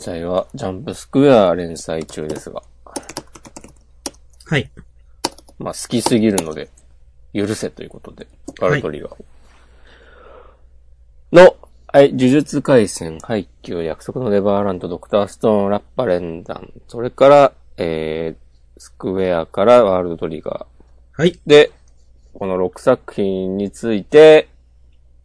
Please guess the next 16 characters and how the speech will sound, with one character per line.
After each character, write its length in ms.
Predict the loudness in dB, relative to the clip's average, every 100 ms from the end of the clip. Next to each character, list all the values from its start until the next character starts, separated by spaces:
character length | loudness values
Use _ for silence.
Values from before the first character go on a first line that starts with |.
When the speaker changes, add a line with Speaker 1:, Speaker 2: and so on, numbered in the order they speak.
| -16 -8
Speaker 1:
ア 100 | -6
シ 40 |
ュ 120 | -6
タ 60 | -10
さ 160 | -12
ん 120 | -10 -8
が、 180 | -10 -10 _ _ -20 _ _ _ _ -8 0
ア 200 | 2 2
シ 120 | -4
ュ 20 |
タ 80 | -10
さ 140 | -10
ん 100 | -12
が 80 | -6
ね、 260 | -4 -4 -6 _ -20 -20 _ _ _ _ _ _ _ -20 -20 -20 -20 -20 -20 -20 _ _ _ _ _ _ _ _ _ _ _ _ -6 -6 -6 -10
絶 260 | 4 4